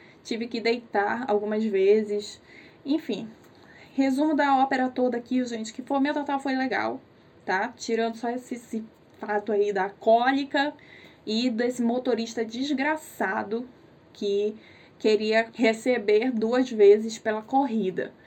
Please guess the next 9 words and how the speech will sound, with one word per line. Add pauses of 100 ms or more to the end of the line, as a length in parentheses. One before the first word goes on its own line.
(420)
E
ainda
bem
que
a
Uber
resolveu,
né?
Em